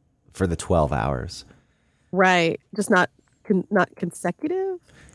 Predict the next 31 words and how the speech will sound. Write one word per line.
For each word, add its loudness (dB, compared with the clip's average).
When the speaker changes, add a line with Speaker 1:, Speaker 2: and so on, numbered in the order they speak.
Speaker 1:
Yeah. 4
So 2
then, 0
you -2
know, 2
they 4
don't 0
prorate 0
it, -8
but -2
Speaker 2:
Right. -2
They -2
should -2
have. -4
Speaker 1:
so 4
I 8
tweeted 4
at -2
them. -2
I, 0
I 2
went 6
on 6
Twitter 6
and 0
tweeted 0
for -2
the -2
first 0
time 4
in 2